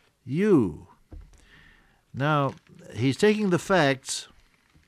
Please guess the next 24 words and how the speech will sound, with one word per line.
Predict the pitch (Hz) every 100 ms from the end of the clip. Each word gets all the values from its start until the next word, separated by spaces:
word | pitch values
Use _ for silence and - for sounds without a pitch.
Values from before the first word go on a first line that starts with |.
| _ _ _ _ _ _ _ _ _ _
He's | - 123 -
taking | 208 196 185
the | 165
facts. | - 156 120
And | 110
see, | 98 160
this | 196 160
was | 143
written | 170 156
in | 131
Rome. | 120 156 139 87 82 - _ _ _ _ _ _ _ _ _ _ _ _ _ _ _ -
And | 113 113
he | 175
was | 170 127
a |
prisoner. | - 170 123 90 67 - _ _ _ _ _ _ _ _ _ _ _ _ _ -
And | 104 107
the | 113
charge | - 160 160 120
against | 127 147 -
him | 127
was | 123
treason, | - 185 147 90 78
because | 90 - 123 95 -